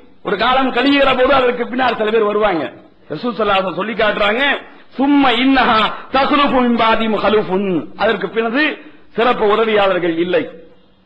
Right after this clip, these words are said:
நல்ல தோழர்கள் இல்லை, சிலர் உருவாகுவார்கள். ஒவ்வொரு நபிக்கு ஒவ்வொரு காலகட்டத்துக்கு முடிஞ்ச பிறகு, அந்த நபியினுடைய தோழர்களுடைய மறைவுக்கு பிறகு தோன்றக்கூடிய சிலர் எப்படி இருந்து இருப்பார்கள் என்று சொன்னால், நபி அவர்கள் சொல்லுகிறார்கள்,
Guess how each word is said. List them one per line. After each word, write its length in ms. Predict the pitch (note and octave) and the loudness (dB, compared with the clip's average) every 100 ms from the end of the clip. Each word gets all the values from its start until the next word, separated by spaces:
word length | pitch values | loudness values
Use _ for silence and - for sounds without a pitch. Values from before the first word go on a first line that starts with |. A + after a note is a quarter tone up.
| _ _ _ _ - | _ _ _ _ -8
நல்ல 260 | G3+ C4 C4 | -4 -2 0
தோழர்கள் 460 | A#3+ C#4 C#4 C4 | 2 2 2 0
இல்லை, 460 | C4+ C#4+ C#4+ - - - - - - | 0 0 0 -2 -12 -18 -18 -20 -12
சிலர் 260 | F#3+ G#3+ F#3 | -6 -2 0
உருவாகுவார்கள். 760 | F#3 G#3+ F3+ D#3+ D3+ B2+ A2+ - - _ - | 0 2 2 2 -2 -2 -8 -14 -20 _ -6
ஒவ்வொரு 300 | A3+ C#4 A#3 | -2 0 0
நபிக்கு 380 | B3 D#4 C#4 | 0 0 -2
ஒவ்வொரு 260 | A#3+ A#3+ B3 | 0 2 2
காலகட்டத்துக்கு 680 | A3+ C4 C4 B3+ A3 G#3+ G#3 | 2 2 2 0 -2 -4 -4
முடிஞ்ச 240 | A#3 A#3 | -2 -2
பிறகு, 320 | A3+ A#3 E4 C#4 - - - | 0 0 -2 -4 -6 -14 -4
அந்த 440 | G#3 G#3 G3 F#3 - - | -2 2 2 0 -2 -4
நபியினுடைய 540 | A#3 D#4 D4 C4 B3+ - | -2 0 0 0 0 2
தோழர்களுடைய 580 | A#3+ C#4+ D4 B3+ B3+ B3 | 2 2 2 0 0 0
மறைவுக்கு 500 | G#3+ G#3+ C#4+ D4 G#3 A#3+ | 0 0 0 0 -2 -2
பிறகு 260 | B3+ A3+ A3 | 0 0 -2
தோன்றக்கூடிய 720 | A#3 C#4+ C4 - A#3 A3+ A3 G3+ F3 - - - | 0 0 2 0 -2 0 2 2 0 -2 -10 -4
சிலர் 240 | G#3+ F#3 | -2 0
எப்படி 340 | G#3 - D4+ | 0 0 0
இருந்து 380 | C#4 C4 B3+ B3 | 0 0 0 0
இருப்பார்கள் 360 | A3+ G3+ B3 A3 | 0 0 0 0
என்று 160 | G3 | -2
சொன்னால், 540 | F#3 G3 C#4 D4 G#3+ - - - | -4 -4 -2 -2 -2 -8 -10 -4
நபி 180 | G#3+ | 0
அவர்கள் 300 | B3+ A#3 A3+ | 2 2 2
சொல்லுகிறார்கள், 540 | A3+ A3+ A3+ G#3+ G#3 | 0 2 2 2 2